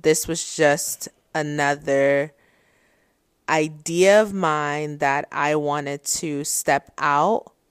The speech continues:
though the, the context of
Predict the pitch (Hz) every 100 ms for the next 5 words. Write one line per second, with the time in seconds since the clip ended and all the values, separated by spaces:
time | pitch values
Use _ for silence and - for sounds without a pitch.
0 | _ 160 156 156 165 165 156 147 143 139
1 | 139 - 147 _ _ _ _ _ _ _
2 | - - 156 - - 190 190 - 139 131
3 | - - 135 135 143